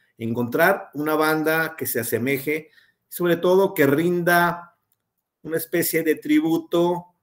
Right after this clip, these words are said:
pero con sonido original en cuestión de composición,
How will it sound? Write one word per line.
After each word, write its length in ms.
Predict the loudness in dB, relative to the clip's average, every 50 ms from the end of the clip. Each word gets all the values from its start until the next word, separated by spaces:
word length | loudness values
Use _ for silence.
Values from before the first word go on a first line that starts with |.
| _ _ _
pero 320 | -6 -4 -2 -2 -2 -4 -6
con 220 | -6 -6 -6 -6
sonido 760 | -4 -4 -4 -2 2 2 4 4 4 4 2 0 -4 -8 -18 _ _ _ _ _ _ _ _ _ _ _ _ _ -4
original 720 | -2 0 0 2 2 2 2 4 6 6 6 4 4 0
en 180 | -2 -4 -4 -2
cuestión 400 | -2 -4 -4 -4 -4 -4 -2 0
de 140 | 0 -2 -2
composición, 960 | -2 -4 -4 -4 -6 -6 -6 -6 -6 -6 -6 -4 -2 0 0 0 -2 -4 -8